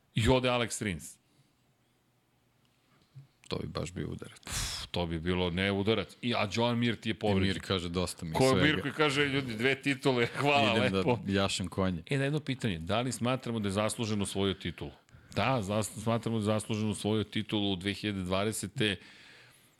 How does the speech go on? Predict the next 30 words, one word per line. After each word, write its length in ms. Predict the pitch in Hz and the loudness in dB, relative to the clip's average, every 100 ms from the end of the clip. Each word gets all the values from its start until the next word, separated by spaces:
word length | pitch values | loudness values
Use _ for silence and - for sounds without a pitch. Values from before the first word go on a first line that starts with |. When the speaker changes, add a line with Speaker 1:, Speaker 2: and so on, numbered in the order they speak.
| _ - | _ -6
Speaker 1:
Pa, 80 | |
ljudi, 280 | 113 143 151 | -2 0 -2
uradio 320 | 113 110 143 | -2 -2 0
je 40 | 151 | 0
najbolji 260 | 139 95 | 0 0
Speaker 2:
Najbolje 320 | 90 90 92 92 | 2 2 2 0
se 40 | |
Speaker 1:
posao. 120 | - 92 | -2 -4
Speaker 2:
snašao. 380 | 90 85 95 | -4 -4 -4
Speaker 1:
Tako 400 | 90 117 - 135 | -2 -4 -2 -4
je. 240 | 127 90 73 | -2 -4 -6
To 260 | - 120 | 0 0
je 140 | 143 127 | 2 0
baš 440 | 110 135 - - | 0 0 0 0
jedna 180 | 113 117 | 0 -2
čudna, 420 | - 127 123 120 | 0 0 2 0
specifična, 640 | 104 113 - 117 127 117 107 | -2 -6 -4 -4 -2 -4 -2
teška 380 | - 120 - 110 | 0 -2 -2 -4
sezona. 440 | 98 95 117 131 - - - | -2 0 2 0 -4 -16 0
Da 120 | 127 | 2
li 80 | 143 | 2
je 60 | 131 | 0
Franco 300 | 139 131 135 | -2 -2 -2
Morbidelli 400 | 131 123 131 127 | -2 0 0 2
više 300 | 123 - 110 | 0 0 -2
od-, 120 | 95 | -2
zaslužio? 480 | 98 101 98 82 76 - | -2 0 0 -2 -6 -6
Pa 160 | 143 | -4
n-, 80 | 139 135 135 117 | -2 -4 -4 -6
nije, 540 | 101 147 156 123 95 | -6 -2 -2 -2 -4